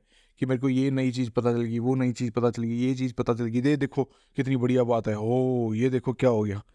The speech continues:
उन चीज़ों की वजह मैं चाहता हूँ कि आपका mind, आपका मन या आपकी imagination, इन तीनों में कोई मैं फ़र्क नहीं मान रहा, इन तीनों चीज़ों में आपको क्या करना है, आपके इन,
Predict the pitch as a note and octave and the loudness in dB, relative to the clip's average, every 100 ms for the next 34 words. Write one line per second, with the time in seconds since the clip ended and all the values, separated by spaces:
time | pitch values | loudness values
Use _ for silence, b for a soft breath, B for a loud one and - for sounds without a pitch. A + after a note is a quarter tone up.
0 | _ _ _ _ _ _ - D3 E3+ E3 | _ _ _ _ _ _ -8 -2 -2 0
1 | E3+ E3 D3+ D#3 B2 A#2+ C3+ C#3+ C3 A#2 | 0 0 2 2 2 0 0 0 -2 -2
2 | B2+ B2+ - B2+ - C3 A#2 A2 A#2 C3+ | -4 -4 -4 -6 -2 -4 -2 -2 -2 -2
3 | C3 A2+ _ - G#2+ - A2 A2+ C#3+ C#3 | -4 -10 _ -8 -6 -2 0 0 0 -4
4 | _ _ _ _ _ _ _ - B2 A2 | _ _ _ _ _ _ _ -2 0 2
5 | C3+ B2+ B2+ C#3+ B2 - A#2+ G#2+ G#2+ _ | 0 2 0 0 0 -2 -2 -4 -8 _
6 | - - A2+ B2+ C3 C3 B2 B2+ B2 - | -8 -4 0 2 2 0 0 0 -2 -4
7 | - A2+ B2+ A#2 B2 A#2 C3+ B2+ G#2 G2 | -6 -2 0 0 0 0 2 2 0 -2
8 | G#2+ _ _ _ _ _ _ _ _ _ | -6 _ _ _ _ _ _ _ _ _
9 | _ _ _ _ _ _ _ _ _ _ | _ _ _ _ _ _ _ _ _ _
10 | _ _ _ _ _ _ - C3 D3+ D3+ | _ _ _ _ _ _ -2 2 2 2
11 | C3+ C3 C#3 B2+ B2 B2 A#2 B2 A#2 - | 0 0 0 -2 -2 -2 0 -2 -2 -4
12 | B2 G#2+ C3 B2+ A2+ A2 A2 A#2 A2+ - | -6 -2 -2 -2 -4 -2 -2 -2 -4 -2
13 | C3+ C3+ | 0 0